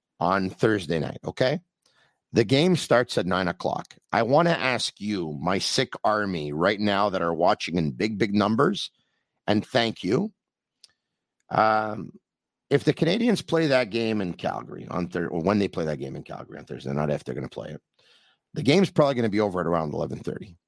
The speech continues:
I have a question for Eastern time. I have a question for you. Do you want me to go on at eleven thirty Eastern and bring you a sick podcast,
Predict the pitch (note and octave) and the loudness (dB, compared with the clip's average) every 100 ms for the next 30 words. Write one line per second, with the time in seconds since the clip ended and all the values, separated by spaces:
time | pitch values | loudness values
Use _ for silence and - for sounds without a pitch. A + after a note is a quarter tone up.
0 | _ _ G#2+ C#3+ - B2 - C#2 - - | _ _ 2 2 2 -2 -2 -10 -10 -4
1 | G#2+ - D2+ D2 - - _ _ _ _ | -4 -2 -6 -8 -14 -16 _ _ _ _
2 | - A2+ A#2+ - G2+ - - - G1+ - | -2 0 0 0 -2 -2 -8 -10 -12 -12
3 | - _ _ _ _ A2+ C3+ C3+ D#3 G#3+ | -18 _ _ _ _ 2 4 4 4 2
4 | G#3+ E3+ C#3+ D3 D3 B2 G2+ F#2+ - A2+ | 0 2 0 2 2 0 0 -4 -4 -2
5 | F#2+ G#2+ B2 C3+ B2+ B2+ A#2 G#2 - A2 | 0 2 2 0 0 -2 -2 -4 -6 -4
6 | - - E2 - - G#2+ G#2 A#2 B2+ C3+ | -4 -6 -8 -10 -8 -6 -2 0 2 2
7 | A2+ - A#2+ - - G#2 - A#2+ D#3 | 0 0 -4 -2 0 0 0 -2 -2